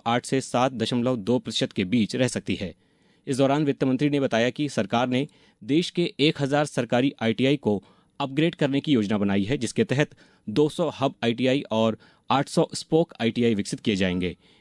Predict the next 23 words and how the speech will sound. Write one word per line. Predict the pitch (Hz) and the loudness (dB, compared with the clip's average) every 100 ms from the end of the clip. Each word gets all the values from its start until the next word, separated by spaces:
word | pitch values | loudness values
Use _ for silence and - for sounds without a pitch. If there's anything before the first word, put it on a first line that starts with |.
| _ | _
इन | 120 120 | 0 0
संस्थानों | 117 110 - 131 | 0 -2 -2 -2
में | 147 160 | 0 0
स्मार्ट | - 113 110 | -2 -2 0
क्लासरूम, | - 101 104 117 139 - | 0 -2 0 0 0 -2
आधुनिक | 98 101 107 | -4 -2 0
लैब | 110 120 135 | 0 0 0
और | 120 117 113 - _ | 0 -2 -2 -16 _
डिजिटल | 113 131 143 190 180 | 0 0 2 0 0
कंटेंट | 135 120 147 139 | 0 0 0 0
की | 147 | 0
सुविधा | - 107 107 | 0 0 0
दी | 101 | 0
जाएगी। | 92 95 87 87 - _ _ - | 2 0 0 -6 -10 _ _ -6
सर्वे | 127 113 120 | -2 2 2
में | 117 | 2
बताया | 107 107 107 | 0 0 0
गया | 104 107 | 2 0
है | 135 | 0
कि | 156 139 - _ - | 0 -2 -4 _ -4
प्रशिक्षण | - 165 185 | -2 0 0
को | 170 175 | 0 -2
सीधे | - 170 156 165 | -2 -2 0 0